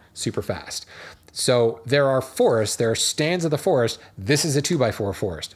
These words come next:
This is a two-by-six forest. This is a two-by-eight forest.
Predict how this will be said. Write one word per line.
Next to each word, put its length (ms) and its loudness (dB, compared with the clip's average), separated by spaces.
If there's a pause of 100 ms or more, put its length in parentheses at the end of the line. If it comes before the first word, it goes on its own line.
(140)
This 180 -8
is 140 -6
a 60 -6
two-by-six 520 0
forest. 380 -4
This 180 -6
is 100 -8
a 40 -8
two-by-eight 440 2
forest. 380 -6